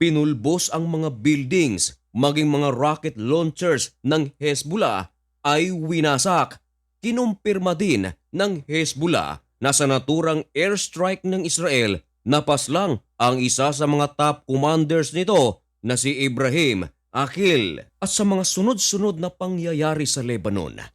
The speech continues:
gumanti na ang Hezbollah. Nito lamang araw na ito,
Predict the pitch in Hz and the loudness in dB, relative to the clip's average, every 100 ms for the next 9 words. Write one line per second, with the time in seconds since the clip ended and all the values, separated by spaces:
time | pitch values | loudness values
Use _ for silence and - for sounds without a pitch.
0 | - _ _ 104 156 165 120 180 160 78 | -20 _ _ -4 -2 0 0 0 -2 -2
1 | - _ _ _ 117 95 104 92 127 135 | -12 _ _ _ -2 0 -2 0 0 0
2 | 64 - _ _ _ _ 80 95 101 107 | -2 -12 _ _ _ _ -4 -4 -2 -2
3 | 117 135 139 139 139 147 147 147 156 156 | 0 0 2 2 2 0 -2 -4 -2 -2
4 | 82 | -2